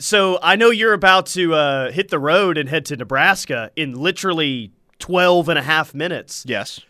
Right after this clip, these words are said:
Speaker 1: But y-, I, you need to do some research on, on Bob's pinky.
Speaker 2: Okay.
Speaker 1: Yeah, this is a big deal, man. I feel like the majority of the fan base knows that his pinky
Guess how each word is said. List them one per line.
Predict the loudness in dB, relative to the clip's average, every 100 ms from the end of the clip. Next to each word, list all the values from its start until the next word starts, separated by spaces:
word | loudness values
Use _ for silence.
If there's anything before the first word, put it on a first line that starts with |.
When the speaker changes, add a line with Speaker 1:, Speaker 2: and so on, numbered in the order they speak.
| _ _ _ _
Speaker 1:
But | -2 -2
y-, | -4 -14 -10
I, | -10 _ _
you | -12 -8
need | -6 -6
to | -6
do | -6
some | -6 -8 -6
research | -6 -4 -8 -10 -10
on, | -6 -6 -8 -8
on | -6 -2
Bob's | -2 -4 -8
pinky. | -12 -12 -14 -18 -8
Speaker 2:
Okay. | -8 -6 -8 -10 _ _ _
Speaker 1:
Yeah, | -4 -2
this | -2 -4
is | -6
a |
big | -4 -6
deal, | -4 -4 -4
man. | -4 -6 -6 -10 _ _ _ _ _ _ _ _ -12
I | -4
feel | 0 4
like | 4 2 0
the | -4
majority | -4 -2 -2 -2
of |
the | -6
fan | -6 -6 -4
base | -4 -6 -6
knows | -4 -2 -2
that | -6 -8
his | -10
pinky | -6 -8 -6 -12 -12